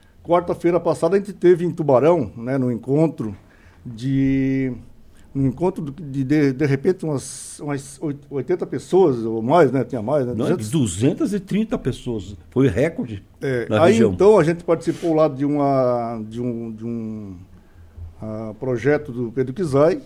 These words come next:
Speaker 1: que seria do, do pac, do da, do orçamento participativo. E buscamos quatrocentas assinaturas em Morro da Fumaça pra buscar trezentos e cinquenta mil reais para o hospital.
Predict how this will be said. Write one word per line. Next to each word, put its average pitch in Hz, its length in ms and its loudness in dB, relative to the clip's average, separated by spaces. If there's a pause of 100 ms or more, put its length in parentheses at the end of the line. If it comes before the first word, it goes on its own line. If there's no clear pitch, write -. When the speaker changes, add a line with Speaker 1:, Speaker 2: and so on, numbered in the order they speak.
Speaker 1:
que 135 80 -10
seria 135 720 2
do, 120 160 -4
do 117 120 -8
pac, 135 360 -4
do 117 380 -6 (1200)
da, 113 680 -6
do 110 140 -6
orçamento 143 440 0
participativo. 147 760 -2 (920)
E 131 100 -2
buscamos 175 680 -2
quatrocentas 180 680 -4
assinaturas 165 840 0
em 143 80 2
Morro 139 220 -2
da 135 80 -6
Fumaça 135 540 -4
pra 156 440 -2 (420)
buscar 135 480 -2
trezentos 151 920 -2
e 156 80 -6
cinquenta 143 480 -4
mil 143 160 2
reais 135 320 0
para 139 220 -2
o 143 40 0
hospital. 107 560 -8